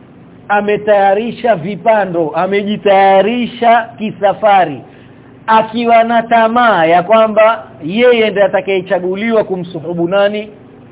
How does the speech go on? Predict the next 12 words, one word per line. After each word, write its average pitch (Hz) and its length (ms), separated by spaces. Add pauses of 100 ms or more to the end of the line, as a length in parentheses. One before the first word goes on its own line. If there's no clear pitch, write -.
(300)
Mtume 156 440
sallallahu 139 580
alaihi 127 180 (100)
wasallam. 117 300 (1500)
Kwa 170 100
hivyo, 190 180
kwa 202 160
ile 196 160
furaha, 190 720 (300)
jua 254 220
kwamba 254 240
amejiandaa. 208 760